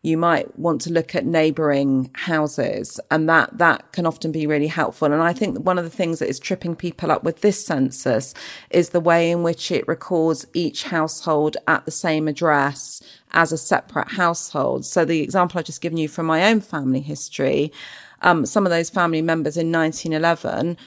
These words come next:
are still all living at the same address, but they're recorded in the, in the same census entry. So it's, it's, there is this shift between nineteen eleven and nineteen twenty-one into recording households at households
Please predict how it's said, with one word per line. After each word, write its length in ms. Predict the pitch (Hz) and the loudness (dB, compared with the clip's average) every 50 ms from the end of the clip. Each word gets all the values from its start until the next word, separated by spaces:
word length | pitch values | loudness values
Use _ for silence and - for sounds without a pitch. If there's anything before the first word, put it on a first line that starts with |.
| _ _ | _ _
are 240 | - 180 175 180 185 | 4 6 6 6 6
still 320 | - - - - 170 147 | 2 -2 -2 -2 0 0
all 160 | 156 156 156 | 2 0 2
living 360 | 156 160 165 - 160 147 156 151 | 0 0 0 0 0 -2 -2 -2
at 80 | - | -4
the 80 | - 156 | -4 -8
same 360 | - - 175 160 151 143 143 | -6 -4 -4 -2 -2 -2 -2
address, 720 | 135 135 - 202 180 147 - - 85 156 - - - - - - - _ _ | -4 0 2 4 4 4 4 0 -4 -6 -6 -6 -8 -8 -10 -14 -20 _ _
but 160 | - 170 - | 0 0 2
they're 220 | - 170 170 160 160 | 4 4 4 4 4
recorded 720 | 165 160 - - - 190 175 170 165 165 165 160 156 160 | 2 0 -2 -4 0 0 2 2 2 2 0 0 2 0
in 140 | 156 160 160 | 0 0 0
the, 140 | 151 143 - - - - - _ - | 0 -2 -4 -8 -12 -14 -14 _ -4
in 200 | - 160 170 160 | -2 0 0 0
the 80 | 160 | 0
same 380 | 151 - - 180 165 160 160 156 | 0 0 0 2 2 2 0 0
census 680 | 156 - - 165 143 - - - - 151 147 - - - | -2 -2 0 -2 -2 -2 -4 -4 -4 -4 -4 -4 -6 -2
entry. 760 | - 165 160 131 - - - - 143 135 120 110 - - - | -2 0 0 -2 -4 -8 -4 0 0 0 0 0 -4 -8 -8
So 180 | - - - 165 | -6 -2 2 4
it's, 260 | 165 - - - - - | 4 4 4 2 -2 0
it's, 300 | - 180 165 - - - - | 2 2 2 0 -4 -8 -8
there 380 | - - 160 160 160 151 147 | -10 -2 2 4 4 4 4
is 120 | 160 160 160 | 2 2 0
this 140 | - 160 | -4 -4
shift 400 | - - - - 190 170 - - | -4 -2 2 2 2 2 0 -6
between 280 | - - - - 160 156 | -12 -10 -6 -4 -2 0
nineteen 360 | 156 156 151 151 - - 165 | 0 0 -2 -2 -4 -2 0
eleven 220 | 160 151 147 156 151 | 0 0 0 0 -2
and 140 | 147 156 | -2 0
nineteen 320 | 156 160 160 147 - 156 151 | 0 0 -2 -2 -4 -8 -6
twenty-one 680 | - 170 160 156 - 160 147 160 160 147 - - - - - - - - - - | -4 -4 -4 -4 -6 -4 0 2 2 2 2 -2 -4 -8 -12 -16 -18 -20 -10 -2
into 320 | - 170 165 160 - 170 | -2 -2 0 0 -4 -2
recording 880 | 147 160 160 - - 185 170 165 160 165 165 156 151 151 147 147 151 147 - - - - - - | -2 -2 -4 -2 0 2 2 2 2 2 2 2 2 2 0 -2 -2 -4 -8 -16 -20 -20 -16 -10
households 760 | - - 185 170 170 - - - 170 160 151 139 139 - 139 | -2 0 2 2 2 0 -2 0 2 2 2 2 0 0 -2
at 160 | 101 - - | -2 -2 -2
households 720 | - 180 165 160 - - - 160 151 147 143 139 - - | -2 0 0 0 0 -4 -2 0 0 0 -2 -4 -6 -10